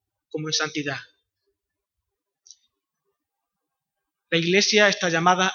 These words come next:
a crecer. La iglesia está, ah, llamada a la encomienda que le hizo el Señor a Adán y Eva. "Creced y multiplicaos". Llenar la tierra, no solamente lo dijo por el hecho de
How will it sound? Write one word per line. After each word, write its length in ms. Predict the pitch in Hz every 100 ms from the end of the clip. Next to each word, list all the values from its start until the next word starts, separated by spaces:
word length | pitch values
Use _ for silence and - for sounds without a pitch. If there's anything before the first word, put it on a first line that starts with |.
| -
a 100 | 156
crecer. 380 | 135 131 139 127 - - _ _ _
La 100 | 156
iglesia 240 | 156 156
está, 300 | 170 175 185 -
ah, 180 | 175 180
llamada 380 | 165 170 202 185
a 300 | 214 294 320 - _ _ _ _ _ _ _ _ _ _ _ _ _ _ _ _ -
la 100 | 170
encomienda 480 | 165 160 175 185 190
que 100 | 175
le 100 | 170
hizo 360 | 165 175 175 _
el 80 | 165
Señor 300 | - 156 160
a 60 | 160
Adán 180 | 160 156
y 80 |
Eva. 220 | 143 123 117 - -
"Creced 460 | 156 151 196 220 226 -
y 120 | 180
multiplicaos". 1080 | 165 151 - 143 139 143 135 117 - - _ _ - - - _
Llenar 340 | 156 170 208
la 160 | 208 190
tierra, 540 | 226 240 254 277 285 - - _ _ -
no 100 | 226
solamente 420 | 330 311 285 269
lo 100 | 240
dijo 300 | 254 247 196
por 100 | 233
el 120 | 220
hecho 240 | 233 226
de 260 | 190 226